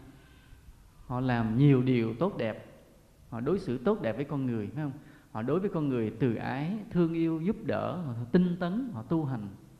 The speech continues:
họ thúc liễm. Là bởi vì họ tin tưởng được nơi cái giới hạnh của quý thầy.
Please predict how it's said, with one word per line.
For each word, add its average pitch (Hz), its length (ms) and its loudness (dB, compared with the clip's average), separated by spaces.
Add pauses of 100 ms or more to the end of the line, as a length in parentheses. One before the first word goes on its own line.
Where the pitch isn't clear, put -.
họ 113 160 -8
thúc 214 160 0
liễm. 120 180 -2 (720)
Là 131 60 -4
bởi 123 160 0
vì 143 200 0
họ 113 400 0 (180)
tin 208 340 8
tưởng 147 280 0
được 123 300 0
nơi 160 120 -4
cái 175 140 -4
giới 185 140 2
hạnh 117 240 0
của 139 100 -2
quý 160 140 2
thầy. 135 220 -2